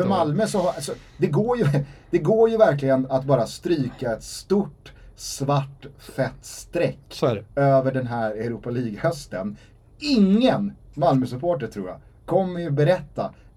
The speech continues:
Speaker 1: en enda stavelse om den här hösten för barn, ännu mindre barnbarn. Alltså, det, det, det, det är nästan existentiella frågor som dyker upp kring Malmös, eh, Europa,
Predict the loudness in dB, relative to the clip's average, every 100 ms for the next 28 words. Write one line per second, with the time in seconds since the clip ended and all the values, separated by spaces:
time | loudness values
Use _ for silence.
0 | -2 2 2 -2 -6 -2 -2 -2 -6 -12
1 | -6 -2 2 2 2 0 -2 -10 -14 -20
2 | -12 0 4 4 2 0 -2 -4 -6 -4
3 | -6 -6 -12 -12 -14 -20 _ -20 -2 0
4 | 0 -2 -2 -6 -18 -20 -6 -2 0 0
5 | -2 -4 -12 -20 -20 -20 -20 -4 0 0
6 | 0 0 -2 -4 -4 -2 -2 -4 -6 -4
7 | -6 -10 -20 -6 -4 -4 -4 -2 -2 -2
8 | -4 0 0 -2 -8 -20 -20 -20 -20 -6
9 | -4 0 0 -2 -4 -4 -2 -2 -4 -8
10 | -12 -20 -10 -6 -6 -6 -4 -4 -2 0
11 | 0 0 -2 -2 -2 -2 -6 -10 -18 -16
12 | -4 0 0 0 -2 -8 -10 -20 -20 _
13 | -8 -4 -2 -4 -2 -2 0 0 -4 -8
14 | -16 -12 -8 -6 -6 -8 -8 -8 -8 -8
15 | -8